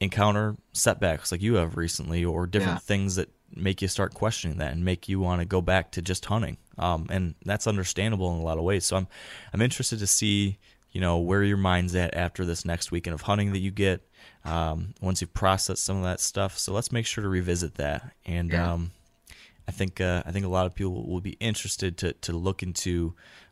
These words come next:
Speaker 1: um, into your mindset in that, because I think it's something that so many people can relate to. Um,
Speaker 2: Right.
Speaker 1: so
Speaker 2: It's just, it's just crazy because, you know,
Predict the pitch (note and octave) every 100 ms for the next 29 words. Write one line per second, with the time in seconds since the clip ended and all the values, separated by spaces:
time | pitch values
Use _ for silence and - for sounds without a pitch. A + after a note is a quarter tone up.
0 | - D#2+ D#2 D#2+ F#2 _ - E2+ F2+ F2+
1 | F2+ F2+ F#2 - E2 D#2+ D#2 E2 F2 E2+
2 | F#2+ F2 E2 - G2 F#2 F2 - - F#2+
3 | F2 - - D2+ - C#2+ D2 - - C2
4 | - _ - F2 F2 E2+ E2+ - _ _
5 | - - - - - - G2 F#2+ F2+ -
6 | - - - - D#3+ - A2+ A2+ B2 G2+
7 | F#2 - G#2+ G2 - - - - _ _
8 | - G#2+ G#2 G2+ -